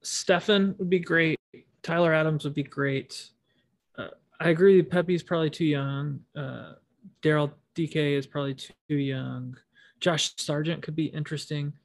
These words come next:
I wish Weston McKennie could get one, but he had the flashback last year, so I don't think he's getting in. He's kind of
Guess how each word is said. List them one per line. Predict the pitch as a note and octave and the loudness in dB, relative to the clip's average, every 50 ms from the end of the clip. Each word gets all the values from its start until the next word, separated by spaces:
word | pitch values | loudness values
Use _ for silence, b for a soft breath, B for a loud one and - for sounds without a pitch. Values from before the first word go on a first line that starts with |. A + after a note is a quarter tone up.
| _ _ _ _ - | _ _ _ _ 0
I | D#3+ | 4
wish | D#3+ F3+ F#3+ F#3+ - - | 6 6 6 6 4 2
Weston | F3 E3 - - F3 D#3+ | 2 2 0 -2 -2 -2
McKennie | D3+ - - F3+ E3+ E3+ E3 E3 | -2 -2 0 0 2 2 2 0
could | - F3+ D#3+ | 0 0 2
get | D#3 E3 D3+ - | 2 2 2 2
one, | D#3 D#3 D#3 D#3 D#3 | 0 -2 0 0 0
but | C#3 C#3+ C#3 | 0 -2 -4
he | C#3 - - D#3+ D#3 D#3 D#3 D#3 D3+ D3+ D3 C#3 C#3 | -4 -4 -2 -2 0 2 2 4 4 2 2 0 -2
had | D3+ D3+ D3 C#3+ | -4 -4 -4 -2
the | D3 C#3+ | -2 -4
flashback | C#3 - C#3+ C#3 C#3 C#3+ - - D#3+ D3 C#3+ - | -2 -4 -4 -6 -6 -6 -8 -6 -6 -6 -6 -6
last | - C#3+ C#3+ D3 D3 - - | -8 -8 -6 -6 -6 -2 0
year, | F3+ E3+ E3 | 0 0 0
so | D#3+ - D3+ D3 | -2 -4 -8 -6
I | |
don't | D3+ D3+ E3+ E3+ D#3 - | -4 -4 -4 -4 -4 -4
think | F3+ E3 | -4 -2
he's | D#3 F3 D#3+ D3+ | -2 -2 0 0
getting | E3+ D#3+ D#3 D#3+ | 0 0 2 2
in. | D#3+ D#3+ D3+ D3 | 2 2 0 0
He's | D#3 G3+ G#3+ | -2 -2 -2
kind | - - B3+ A#3 | -2 0 0 0
of | F#3 C#3 C3+ | 0 -2 -4